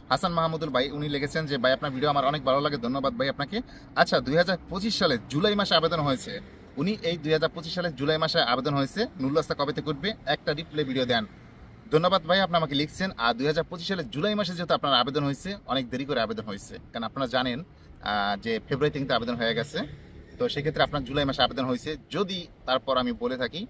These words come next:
ডিসেম্বর পর্যন্ত আবেদনের ডেট এখনো পর্যন্ত আছে, চলমান আছে। তবে সেক্ষেত্রে মেয়েদের কোঠা,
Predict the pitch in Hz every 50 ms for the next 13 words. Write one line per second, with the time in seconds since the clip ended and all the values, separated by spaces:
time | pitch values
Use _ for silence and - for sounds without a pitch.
0 | - - - - - - - - - - - 180 190 190 - 190 196 190 - 147
1 | 127 120 139 147 160 151 127 127 170 - - - - 135 - 151 143 131 - 139
2 | 135 123 131 117 117 - - 185 254 - - - - - - - 190 190 190 190
3 | 196 185 170 135 - - 107 - - - 214 202 202 - - - 185 202 - 208
4 | - - 202 214 220 - - - - - - - - - 120 127 185 240 226 220
5 | 226 220 - 151 - - - 90 90